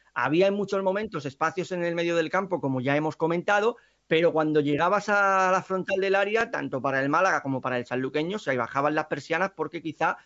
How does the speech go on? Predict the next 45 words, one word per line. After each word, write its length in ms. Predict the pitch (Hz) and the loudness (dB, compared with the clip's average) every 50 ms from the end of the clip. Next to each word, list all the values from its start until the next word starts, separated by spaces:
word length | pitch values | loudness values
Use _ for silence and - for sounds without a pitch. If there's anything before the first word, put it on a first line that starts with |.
| _ _ | _ _
los 160 | - 147 147 - | -2 -2 -2 0
futbolistas 480 | 156 143 127 147 147 139 - 170 143 | -2 -2 0 0 0 0 -2 -4 -6
se 80 | - - | -6 -8
quedaban 300 | - 139 139 143 160 151 | -4 0 2 2 2 0
sin 160 | - 156 147 | -2 -2 -2
idea. 280 | 139 - 131 131 117 - - _ _ _ _ _ _ _ | 0 0 0 0 -2 -4 -6 _ _ _ _ _ _ _
Entonces, 480 | 143 139 123 165 139 147 139 135 - _ | -4 0 0 2 2 2 0 -2 -4 _
ha 120 | - 147 156 | -2 -2 -2
sido 720 | - - 226 208 240 233 226 220 208 196 190 180 175 165 160 | 0 -2 0 2 4 4 6 6 6 4 4 4 2 2 0
un 500 | 180 185 190 202 202 208 208 202 190 - | -2 -4 -2 -2 -2 -2 -2 -4 -6 -4
pizarrón 560 | - 208 185 196 180 165 175 196 202 214 220 | -4 -2 0 0 0 2 2 2 2 0 0
de 100 | 226 208 | 0 0
los 160 | 175 160 147 | 0 0 0
que, 160 | - - 147 143 | 0 0 0 0
ah, 180 | 139 139 135 143 | 2 0 0 2
me 120 | 143 156 | 2 2
ha 60 | 180 180 | 2 2
costado 440 | - 214 - - 196 196 190 185 | 2 0 2 2 2 2 2 2
meterle 400 | 180 175 - - 185 175 156 170 | 0 -2 0 0 0 0 2 0
el 80 | 160 151 | -2 -2
bisturí, 420 | 156 143 - - 143 151 180 - - | -2 -6 -4 -2 -2 -2 -2 -4 -4
no 140 | - 143 147 | -4 -4 -2
te 120 | - 165 | -2 0
voy 180 | 156 165 165 160 | 0 2 2 2
a 40 | 147 | 2
engañar, 500 | 143 139 135 135 131 135 151 190 - - _ _ _ _ _ _ | 2 0 -2 -2 0 0 0 0 -2 -6 _ _ _ _ _ _
pero 200 | - 151 156 156 | 2 4 4 6
bueno, 200 | 165 147 117 - 131 | 4 2 0 0 0
lo 200 | 139 160 175 170 | 2 4 4 4
que 120 | - 170 | 2 2
más 140 | 170 190 196 | 2 2 2
me 100 | 214 220 | 2 2
ha 40 | 214 | 2
llamado 260 | 202 202 196 190 190 | 2 2 2 2 2
la 80 | 190 185 | 2 2
atención 340 | 156 175 170 175 190 208 196 | 2 0 -2 0 0 0 0
ha 40 | |
sido 220 | - 170 160 151 143 | 0 0 0 0 0
eso, 280 | 131 - - 120 - _ | 0 -4 -8 -18 -20 _
cómo 460 | _ 170 180 190 190 190 190 185 180 | _ 0 0 2 2 2 4 4 6
ha 80 | 175 175 | 6 4
afectado 600 | 165 - - 170 - - _ 190 185 175 147 139 | 2 0 -4 -8 -10 -2 _ 2 2 4 2 0
o 100 | 135 135 | 0 2
cómo 280 | - 165 165 170 170 165 | 0 0 2 2 2 0
afectó 520 | 151 - 151 143 - _ 190 180 - - | 0 0 -4 -6 -2 _ 2 2 2 0